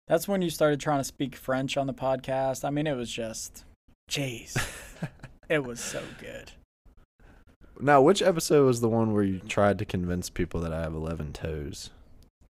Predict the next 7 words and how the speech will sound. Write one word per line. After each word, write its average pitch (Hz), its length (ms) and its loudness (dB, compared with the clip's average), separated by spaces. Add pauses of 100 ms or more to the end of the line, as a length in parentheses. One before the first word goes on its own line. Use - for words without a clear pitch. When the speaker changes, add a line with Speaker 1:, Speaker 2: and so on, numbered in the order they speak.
(140)
Speaker 1:
Uh, 196 840 6
it 160 40 0
was 190 100 -4
probably 330 300 -2
around 156 240 2
that 123 140 -4
time, 127 480 -8